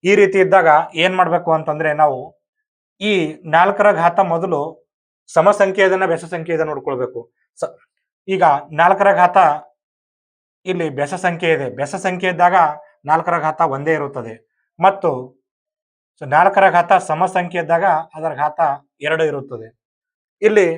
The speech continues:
ನಾಲ್ಕರ ಘಾತ ಒಂದ್ ಅಂದಾಗ ನಾಲ್ಕು ಒಂದಲೇ ನಾಲ್ಕು ಆಯ್ತು. ಈ ನಾಲ್ಕರ ಸ್ಕ್ವೇರ್ ಎಷ್ಟಾಗುತ್ತದೆ ಅಂತ ಕೇಳಿದಾಗ ಹದಿನಾರು ಆಗುತ್ತದೆ. ಆದರೆ ಇಲ್ಲಿ ಬಿಡಿ ಸಂಖ್ಯೆ ಅಂತಂದಾಗ, ಬಿಡಿ ಅಂತಂದ್ರೆ ಹದಿನಾರು ಅಂದ್ರೆ ಆರನ್ನು ತಗೊಳ್ತೀವಿ ನಾವು. ಇಲ್ಲಿ ನಾಲ್ಕರಲ್ಲಿ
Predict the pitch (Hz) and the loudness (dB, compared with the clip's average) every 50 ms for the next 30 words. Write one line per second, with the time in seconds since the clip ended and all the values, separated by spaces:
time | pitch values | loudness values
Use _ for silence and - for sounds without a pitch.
0 | 170 - _ _ _ - 147 156 170 190 208 202 208 208 196 180 185 185 180 - | -8 -14 _ _ _ -4 0 0 2 2 2 2 2 4 4 4 2 2 2 2
1 | 208 190 170 160 160 - - _ 151 147 175 190 196 185 180 180 185 180 165 156 | 4 4 4 2 -2 -6 -14 _ -6 -4 -4 -4 -4 -4 -2 -2 0 0 0 0
2 | 147 156 151 147 147 160 170 185 190 185 175 165 170 175 175 175 156 147 151 147 | -2 -4 -6 -4 -2 -2 -2 -2 -2 -6 -8 -8 -6 -6 -6 -6 -6 -6 -10 -16
3 | _ _ _ _ _ - 143 151 165 175 170 - 165 165 160 165 170 143 127 139 | _ _ _ _ _ -6 -2 -2 -2 -2 -2 -4 -6 -6 -6 -6 -8 -10 -10 -12
4 | 135 _ _ _ _ _ _ _ _ _ _ 180 180 175 160 160 180 190 190 - | -16 _ _ _ _ _ _ _ _ _ _ -10 -8 -4 0 0 0 0 2 0
5 | 196 196 185 190 - 175 175 190 196 196 185 - 185 170 170 160 165 165 170 165 | 0 0 0 0 0 2 4 4 4 2 0 -2 -4 -4 -4 -4 -6 -6 -6 -8
6 | 165 165 160 160 156 185 175 170 151 143 143 - _ _ _ - 143 139 151 165 | -6 -6 -4 -2 -2 -2 -2 -2 -2 -4 -6 -10 _ _ _ -10 -8 -6 -4 0
7 | 180 190 180 175 170 - - 165 156 175 170 151 143 139 _ _ _ _ _ - | 2 4 4 4 2 0 -2 -6 -6 -4 -6 -6 -6 -10 _ _ _ _ _ -2
8 | 151 175 190 196 190 190 190 190 190 185 180 160 151 151 _ _ _ _ _ 139 | 0 0 2 2 0 -4 -4 -4 -6 -6 -8 -8 -10 -16 _ _ _ _ _ -18
9 | 127 131 156 165 214 226 220 202 185 180 180 190 175 170 165 165 160 160 156 156 | -14 -10 -8 -6 -6 -4 -4 -4 -4 -4 -4 -6 -6 -6 -6 -8 -10 -6 -4 -2
10 | 151 147 143 131 127 127 139 151 185 196 196 185 170 180 170 175 180 170 151 151 | -2 -2 -2 -4 -4 -8 -8 -6 -6 -6 -6 -6 -8 -8 -6 -6 -6 -6 -6 -8
11 | 135 151 175 170 170 165 160 165 165 139 139 - _ - 139 151 165 165 160 160 | -4 -2 -2 0 0 -2 -4 -6 -8 -8 -10 -14 _ -8 -4 -2 -2 -2 -2 -4
12 | 160 - 147 135 139 131 - 135 123 120 113 107 _ _ _ _ _ _ - 190 | -8 -12 -12 -12 -12 -14 -14 -16 -18 -18 -18 -20 _ _ _ _ _ _ -6 -4
13 | 202 202 180 165 160 165 180 180 180 214 214 214 202 202 190 | -2 -2 -2 0 0 0 0 0 0 0 0 0 0 -2 -6